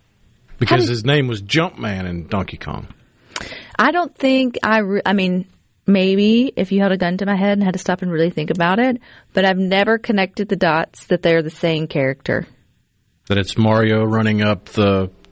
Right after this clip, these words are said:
Speaker 1: the pink scaffolding to get to Donkey
Speaker 2: Uh-huh.
Speaker 1: Kong?
Speaker 2: It just never, I don't know. I never paid, I guess
Speaker 1: Well, in
Speaker 2: that's
Speaker 1: fairness, it is, what, eight pixels tall on a screen, so.
Speaker 2: Does that just mean that people who were creating video games in the beginning, they just were like, "Hey, this character can be," 'cause you don't, do you see any other characters in any other games?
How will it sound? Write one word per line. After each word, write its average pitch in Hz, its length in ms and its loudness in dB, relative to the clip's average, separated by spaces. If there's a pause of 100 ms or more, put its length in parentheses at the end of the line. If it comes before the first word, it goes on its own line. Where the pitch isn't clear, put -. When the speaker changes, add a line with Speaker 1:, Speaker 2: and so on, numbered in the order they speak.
Speaker 1:
the 110 80 -4
pink 110 260 -2
scaffolding 104 560 0
to 98 80 0
get 104 200 -2
to - 60 -14
Donkey 220 240 2
Speaker 2:
Uh-huh. 226 140 2
Speaker 1:
Kong? 202 220 -6 (180)
Speaker 2:
It 208 80 -6
just - 260 -4
never, 196 360 0
I 165 100 -12
don't 214 140 -6
know. 151 320 -4 (440)
I 170 100 -4
never 185 200 0
paid, 196 340 -2
I 190 60 -6
guess 180 120 0
Speaker 1:
Well, 143 100 2
in 139 80 2
Speaker 2:
that's 120 60 -4
Speaker 1:
fairness, 139 380 0
it 117 100 0
is, 110 220 0
what, 98 240 -2 (320)
eight 110 220 -2
pixels 107 460 -2
tall 107 380 0
on 98 100 0
a - 20 -4
screen, 107 540 0
so. 87 340 -2 (320)
Speaker 2:
Does 269 160 0
that 254 240 0
just 262 200 -6
mean 247 260 2
that 233 200 -2
people 233 280 2
who 233 80 4
were 214 120 2
creating 208 500 2
video 202 300 2
games 202 360 0
in 202 60 2
the 190 80 2
beginning, 196 600 2
they 180 180 0
just 175 240 -6
were 170 80 -4
like, 165 240 0
"Hey, 190 140 0
this 175 200 -4
character 180 420 0
can 170 200 -2
be," 165 440 0
'cause 190 180 0
you 180 80 4
don't, 214 380 0
do 208 80 -4
you 196 80 0
see 208 360 2
any 240 180 2
other 226 160 -2
characters 220 580 -4
in 214 80 -2
any 214 240 0
other 202 120 0
games? 214 520 -4